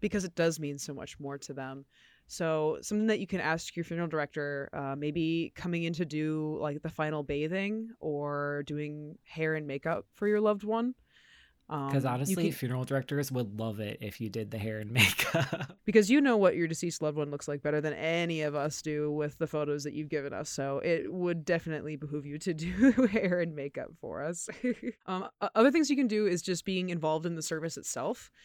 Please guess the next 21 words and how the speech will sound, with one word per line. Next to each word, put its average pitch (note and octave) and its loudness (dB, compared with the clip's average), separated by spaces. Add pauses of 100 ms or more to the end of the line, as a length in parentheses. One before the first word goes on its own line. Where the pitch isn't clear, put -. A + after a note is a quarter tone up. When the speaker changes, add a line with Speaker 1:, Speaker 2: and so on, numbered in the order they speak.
(120)
Speaker 1:
So A3 0
picking G#3 -2
out F3+ 2
a E3+ -2
personalized F3 -4
poem D#3+ -6
or D#3 -4
writing D#3 -2
a D#3+ -6
eulogy, D3+ -4 (440)
uh, C#3 0
or E3+ 2
even C4 4
something A3+ 2
like G3+ 0
a F3 4
balloon D#3+ -2
release, D3 -6
something E3+ -4
that D3+ -4 (140)
gets, - -6